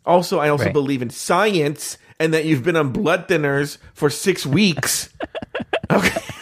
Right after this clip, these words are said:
Speaker 1: But I don't say anything 'cause I'll
Speaker 2: Yeah.
Speaker 1: get in trouble. I'm the asshole if I say anything. So I just, like,
Speaker 2: Yeah.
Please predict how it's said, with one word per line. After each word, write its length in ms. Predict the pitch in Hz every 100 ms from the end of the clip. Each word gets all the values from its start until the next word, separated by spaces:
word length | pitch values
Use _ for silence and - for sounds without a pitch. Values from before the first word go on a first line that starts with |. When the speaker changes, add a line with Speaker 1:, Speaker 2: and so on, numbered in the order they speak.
| - 196 185 - - _ - - - - _ - - - - _ - - _ _ - -
Speaker 1:
But 100 | 240
I 60 | 247
don't 160 | 285 269
say 200 | 240 254
anything 240 | 262 214
'cause 100 | 185
I'll 80 | 120
Speaker 2:
Yeah. 100 | 98
Speaker 1:
get 60 | 139
in 80 | 165
trouble. 340 | - 175 135
I'm 220 | 131 170
the 100 | 175
asshole 560 | 127 135 147 - 110 92
if 100 | -
I 80 | 110
say 240 | 117 113
anything. 340 | 104 90 104 101
So 80 | 117
I 60 |
just, 200 | 135 135
like, 220 | 123 - -
Speaker 2:
Yeah. 360 | 135 117 104